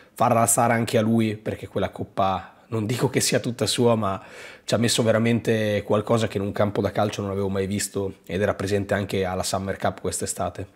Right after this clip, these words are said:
quindi si era mangiato della merda insieme a noi. Mi sembrava un bel gesto. Di squadra contentissimo, ma veramente contentissimo. Se penso al-, alla mia storia personale con questa finale di YouTuber League, però vi dico, sono arrivato a Roma, mi sono strappato,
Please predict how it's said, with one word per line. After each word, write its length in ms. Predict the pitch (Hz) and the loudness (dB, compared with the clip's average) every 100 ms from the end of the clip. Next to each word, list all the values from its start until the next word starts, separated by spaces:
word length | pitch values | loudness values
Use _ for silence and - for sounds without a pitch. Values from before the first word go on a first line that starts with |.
| - | -8
quindi 240 | 98 98 | -6 -6
si 100 | - | -4
era 80 | 101 | -2
mangiato 440 | 98 104 110 - | -2 -2 -2 0
della 160 | 107 98 | -2 -2
merda 280 | 98 92 90 | -2 -4 -4
insieme 300 | - 95 98 | -6 -8 -8
a 40 | |
noi. 260 | 90 87 - | -8 -8 -10
Mi 80 | - | -12
sembrava 540 | - 104 101 98 95 - - _ | -6 -2 0 0 -2 -6 -14 _
un 180 | 113 104 | -2 2
bel 180 | 104 98 | 2 2
gesto. 460 | 98 90 - 98 _ | 0 -2 -8 -12 _
Di 160 | 151 147 | 2 2
squadra 760 | - - 147 143 143 - - - _ _ _ _ _ | 4 6 6 6 4 2 -6 -20 _ _ _ _ _
contentissimo, 960 | - 123 123 113 131 - 123 113 - - | 0 2 4 4 4 4 4 2 0 -2
ma 80 | 107 | 2
veramente 340 | 107 113 110 | 2 2 0
contentissimo. 600 | 110 113 110 107 - - | -2 -2 -4 -4 -6 -4
Se 160 | - - | -2 2
penso 360 | 160 175 160 | 4 4 4
al-, 180 | 123 - - _ | 2 0 -12 _
alla 180 | 135 131 | 0 4
mia 300 | 139 160 127 | 6 6 6
storia 460 | - - 135 123 117 | 2 4 4 6 4
personale 540 | 123 117 127 131 120 | 4 2 4 4 4
con 120 | 104 | 2
questa 220 | 104 113 120 | 2 2 2
finale 200 | 131 131 | 6 6
di 60 | |
YouTuber 340 | 131 139 151 131 | 6 6 6 6
League, 200 | 135 - | 4 2
però 200 | 123 127 | 2 4
vi 120 | 120 | 4
dico, 420 | 113 - 104 - - - - - - - - - _ _ _ _ _ _ _ | 2 0 -6 -6 -16 -18 -20 -20 -20 -20 -20 -20 _ _ _ _ _ _ _
sono 260 | - 160 151 | 2 4 6
arrivato 300 | 147 139 135 | 4 6 6
a 20 | |
Roma, 280 | 131 165 - - _ _ _ _ _ | 6 4 0 -8 _ _ _ _ _
mi 140 | - 156 | 2 4
sono 220 | - 135 | 6 4
strappato, 760 | - - - 104 - 160 - | 2 -2 2 2 4 2 0